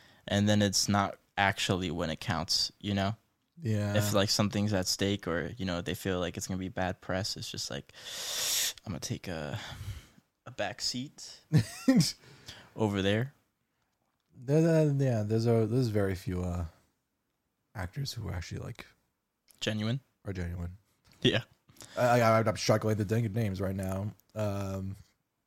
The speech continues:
Speaker 2: Ian McKellen, right? He, you know, he's probably a good guy.
Speaker 1: Morgan Freeman.
Speaker 2: Morgan Freeman, you know.
Speaker 1: He seems like a gentleman.
Speaker 2: He seems like a good guy. And that's that.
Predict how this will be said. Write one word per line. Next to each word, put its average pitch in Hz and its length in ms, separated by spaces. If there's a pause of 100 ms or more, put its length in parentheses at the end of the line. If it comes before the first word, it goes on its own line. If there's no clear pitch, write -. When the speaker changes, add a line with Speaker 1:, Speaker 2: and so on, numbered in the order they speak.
(1160)
Speaker 2:
Ian 233 160
McKellen, 92 560
right? 208 320
He, 302 260
you 277 100
know, 262 80
he's 269 200
probably - 260
a - 20
good 50 120
guy. 123 280 (340)
Speaker 1:
Morgan 107 340
Freeman. 110 540
Speaker 2:
Morgan 147 340
Freeman, 95 460
you 151 100
know. 101 160
Speaker 1:
He 98 60
seems 110 220
like 95 120
a - 40
gentleman. 101 400
Speaker 2:
He 101 60
seems 117 160
like - 120
a - 40
good 50 180
guy. 50 260 (1300)
And 104 360
that's 107 300 (120)
that. 208 1700